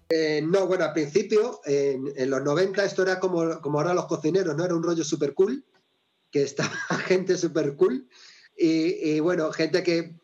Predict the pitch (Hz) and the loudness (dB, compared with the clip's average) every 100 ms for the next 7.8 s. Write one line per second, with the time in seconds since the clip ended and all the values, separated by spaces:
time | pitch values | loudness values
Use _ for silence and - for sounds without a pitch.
0 | - 147 131 170 170 175 175 185 180 147 | -4 -2 0 2 2 0 0 0 0 -2
1 | 147 151 156 170 156 139 135 143 147 147 | 0 0 0 0 -2 -2 -2 0 0 0
2 | 156 156 190 202 185 147 143 143 147 131 | 0 2 2 0 -2 -2 -2 -2 -4 -2
3 | 147 151 156 151 156 151 190 214 - _ | -2 -2 -2 -2 -2 0 -2 -2 -8 _
4 | _ _ _ _ _ _ - 151 160 156 | _ _ _ _ _ _ -2 2 0 -2
5 | _ - 156 160 165 170 170 175 170 170 | _ -4 0 0 0 0 0 0 2 2
6 | 180 180 175 170 170 160 151 156 156 156 | 0 0 -2 0 0 0 0 0 0 0
7 | 147 147 151 143 139 143 175 185 | 0 0 -2 0 0 0 0 0